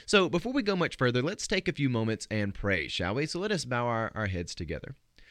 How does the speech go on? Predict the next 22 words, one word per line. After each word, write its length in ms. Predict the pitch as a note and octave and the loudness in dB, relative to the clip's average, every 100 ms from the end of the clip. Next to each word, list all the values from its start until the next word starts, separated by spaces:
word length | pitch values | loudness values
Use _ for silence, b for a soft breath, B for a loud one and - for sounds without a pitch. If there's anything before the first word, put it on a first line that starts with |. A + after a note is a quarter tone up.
| B B B B B B _ - | B B B B B B _ -4
Our 120 | C3 C#3 | 0 4
Father 340 | E3 G3+ F#3 | 6 6 4
in 80 | C3+ | 4
heaven, 480 | A2 D#2+ G#1+ A2 - - - _ - | 2 0 -6 -12 -18 -20 -20 _ -4
hallowed 500 | B2+ E3 F#3 F3+ C#3 | 2 4 6 4 4
be 160 | C3+ C3+ | 2 4
thy 180 | B2+ A2 | 2 2
name. 440 | F2 B1 C#2+ - - - - | -2 -4 -10 -16 -20 -20 -10
Thy 140 | - B2 | -2 0
kingdom 380 | E3+ F#3 G3+ F#3 | 2 2 0 0
come, 460 | C#3 A#2 A2+ A#2 | 2 2 2 -2
thy 140 | G2 G#2+ | -2 2
will 180 | G2 G#2 | 2 2
be 140 | A#2+ | 2
done, 360 | F#2+ E2 D#2 D2+ | 0 -2 -4 -4
on 160 | F#2+ G#2 | -2 0
earth 220 | A2+ - | 0 0
as 160 | B2 B2+ | 0 0
it 100 | G#2+ | 0
is 160 | G#2+ | 0
in 80 | F#2+ | -4
heaven. 360 | E2 - - | -6 -8 -12